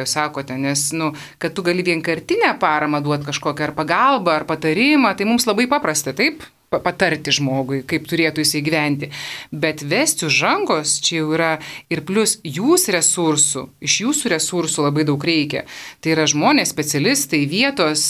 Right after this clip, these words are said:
viskas. Tai labiausia, kam bus skiriama dėmesys šios kompanijos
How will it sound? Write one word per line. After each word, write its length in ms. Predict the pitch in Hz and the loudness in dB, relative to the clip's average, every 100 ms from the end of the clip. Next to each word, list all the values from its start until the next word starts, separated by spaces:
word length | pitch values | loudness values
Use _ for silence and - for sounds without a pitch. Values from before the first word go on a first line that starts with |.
| 160 | -4
viskas. 640 | 165 196 330 - - - - - _ _ _ _ _ _ - - | -4 0 0 0 -2 -2 -4 -6 _ _ _ _ _ _ -20 -2
Tai 100 | 190 190 185 | 2 2 2
labiausia, 640 | 185 185 214 240 - 190 | 2 2 2 2 0 0
kam 320 | 190 240 220 | 2 2 2
bus 220 | 175 170 - | 2 2 2
skiriama 400 | 214 190 165 156 | 2 2 4 2
dėmesys 680 | 156 156 151 - 170 - - | 4 4 2 2 0 0 0
šios 220 | 170 - | 0 0
kompanijos 500 | 156 156 160 156 143 | 0 0 0 0 0